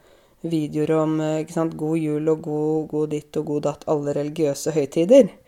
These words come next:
Da må jeg nesten lage en ny YouTube-kanal, så,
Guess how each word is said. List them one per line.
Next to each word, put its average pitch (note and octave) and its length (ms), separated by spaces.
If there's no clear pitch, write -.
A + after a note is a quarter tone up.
Da G3 160
må F3+ 140
jeg D3+ 140
nesten D3+ 360
lage C#3+ 260
en D3 160
ny C#3 300
YouTube-kanal, F#3 760
så, D#3+ 160